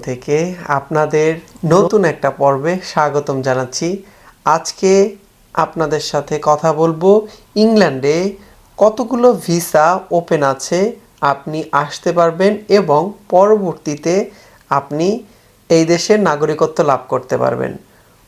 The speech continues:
প্রথমেই মোস্ট পপুলার যে ভিসাটা আছে, স্কিল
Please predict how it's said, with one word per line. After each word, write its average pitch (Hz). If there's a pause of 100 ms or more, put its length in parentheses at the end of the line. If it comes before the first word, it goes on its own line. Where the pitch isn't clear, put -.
প্রথমেই 226 (380)
মোস্ট 247 (240)
পপুলার 156 (120)
যে 156 (140)
ভিসাটা 160 (100)
আছে, 190 (580)
স্কিল 196